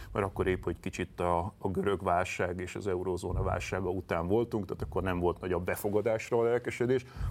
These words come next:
de se előtte, se utána soha nem volt Magyarország közel ahhoz, hogy bevezethesse az eurót, és ez önmagában egy nagyon fontos dolog, amit Péter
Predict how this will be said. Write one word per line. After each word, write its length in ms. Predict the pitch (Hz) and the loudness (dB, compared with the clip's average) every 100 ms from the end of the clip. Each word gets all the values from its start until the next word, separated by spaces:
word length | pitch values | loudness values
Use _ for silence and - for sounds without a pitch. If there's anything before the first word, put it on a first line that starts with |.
| - | 0
de 80 | 120 | 2
se 200 | - 147 | 4 2
előtte, 320 | 107 101 104 | 0 -2 -4
se 180 | - 104 | 2 2
utána 360 | 92 90 92 | 2 0 -2
soha 260 | 90 104 90 | 0 0 0
nem 160 | 90 | -2
volt 200 | 92 92 | -2 -2
Magyarország 640 | 98 92 98 95 - 80 - | 0 0 0 -2 -2 -2 -2
közel 340 | 98 90 90 | -2 2 2
ahhoz, 240 | 90 90 | 2 -2
hogy 100 | 98 | -2
bevezethesse 760 | 90 87 92 95 - 104 - 90 | 0 2 2 0 2 0 0 -2
az 120 | 92 | 2
eurót, 340 | 117 147 175 - - - | 2 4 2 0 -10 -8
és 140 | 104 | -2
ez 80 | 120 | 2
önmagában 520 | 156 233 165 123 113 | 2 2 2 2 2
egy 80 | 104 | 2
nagyon 280 | 104 98 95 | 4 4 2
fontos 400 | - 92 87 87 | 0 0 0 0
dolog, 300 | 90 110 139 | 2 2 2
amit 220 | 95 92 | -2 0
Péter 340 | 95 92 92 | 0 2 0